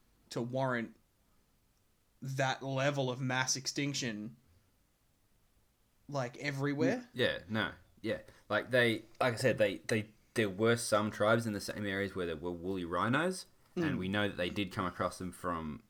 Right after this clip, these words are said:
Speaker 2: from the cave paintings, yeah, but there's not a shitload of evidence that they ate them and, and hunted them and stuff.
Speaker 1: Mm.
Speaker 2: So, yeah, them suggestions that they hunted them to extinction's not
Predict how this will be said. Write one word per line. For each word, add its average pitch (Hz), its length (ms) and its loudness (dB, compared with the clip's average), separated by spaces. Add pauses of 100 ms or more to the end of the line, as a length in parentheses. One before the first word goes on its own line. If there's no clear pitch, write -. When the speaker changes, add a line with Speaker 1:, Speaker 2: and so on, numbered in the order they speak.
Speaker 2:
from 101 180 -8
the 87 80 -10
cave 123 320 0
paintings, 78 300 -8
yeah, 95 180 0
but - 120 -10 (300)
there's 92 200 -6
not 101 280 -2 (280)
a - 60 -6
shitload 104 680 -2
of 82 80 -6
evidence 87 460 -4
that - 100 -16
they 78 240 -8
ate 92 200 -6
them 76 180 -10
and, 73 240 -12
and 85 140 -10
hunted 87 280 -8
them 67 160 -8
and 67 140 -14
stuff. - 340 -12 (340)
Speaker 1:
Mm. 151 340 -2 (220)
Speaker 2:
So, 82 360 -6 (540)
yeah, 87 180 -8 (120)
them 92 400 -4
suggestions 98 560 -6
that 82 120 -12
they 87 100 -6
hunted 80 300 -10
them 85 160 -10
to - 80 -14
extinction's - 520 -18 (360)
not 82 200 -12